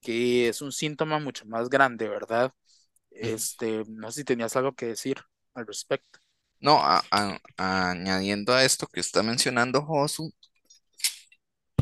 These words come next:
Speaker 2: y uno de los problemas que recalca, que creo que va también con, por el lado del, de la parte económica,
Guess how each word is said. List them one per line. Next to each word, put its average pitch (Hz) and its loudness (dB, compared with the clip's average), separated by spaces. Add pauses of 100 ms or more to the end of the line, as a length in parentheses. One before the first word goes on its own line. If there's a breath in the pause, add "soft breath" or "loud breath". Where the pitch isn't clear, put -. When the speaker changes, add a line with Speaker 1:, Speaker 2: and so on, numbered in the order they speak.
(420)
Speaker 2:
y 113 -2 (2000)
uno 120 2
de 139 2
los 143 4
problemas 101 0
que - 0
recalca, 98 0
que - -8
creo 104 0
que - -2
va 101 6
también 107 -4
con, - -10 (180)
por 87 -2
el 90 -6
lado 101 4
del, 92 2 (220)
de 87 -6
la 76 2
parte 82 2
económica, 117 -4